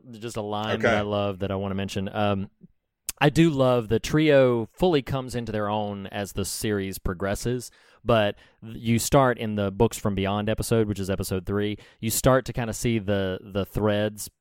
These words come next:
Speaker 1: begin to form of this trio's dynamic, Pablo, Kelly, and
Speaker 2: Sure.
Speaker 1: Ash. And, uh, I love where he's like, "Well, no, I'm, I'm a, I'm an, a lone wolf." <laughs> And then Kelly,
Speaker 2: Yeah, that
Speaker 1: Kelly's
Speaker 2: was
Speaker 1: like,
Speaker 2: great.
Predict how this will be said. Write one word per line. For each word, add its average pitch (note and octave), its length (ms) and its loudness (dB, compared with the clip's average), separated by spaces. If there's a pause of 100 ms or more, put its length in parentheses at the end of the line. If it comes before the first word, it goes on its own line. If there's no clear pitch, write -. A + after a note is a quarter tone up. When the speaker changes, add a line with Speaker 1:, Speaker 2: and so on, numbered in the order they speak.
(120)
Speaker 1:
begin G#2+ 300 0
to G2 80 0
form G#2+ 420 -2
of G2 340 -4
this G2+ 200 -2
trio's G2+ 420 -2
dynamic, F#2+ 680 -6
Pablo, G#2 320 0
Kelly, G2+ 320 -4
and F#2+ 100 -2
Speaker 2:
Sure. G#2 160 4
Speaker 1:
Ash. G#2 320 -4 (380)
And, C3+ 280 0
uh, C3 240 -2
I C#3+ 80 -2
love D3 200 2
where C#3 100 8
he's B2+ 120 4
like, B2 240 2
"Well, C3 80 -4
no, A#2+ 200 0
I'm, A2+ 240 -2
I'm B2+ 160 -2
a, B2+ 80 -6 (100)
I'm C#3+ 140 0
an, C#3 60 -2
a C3+ 60 -2
lone C#3+ 300 -2
wolf." G2+ 400 -2
<laughs> - 40 -14
And D3 160 0
then - 260 2
Kelly, - 420 4
Speaker 2:
Yeah, F3 240 12
that - 220 0
Speaker 1:
Kelly's E3 280 4
Speaker 2:
was G#2 80 0
Speaker 1:
like, C3 140 4
Speaker 2:
great. G#2 260 0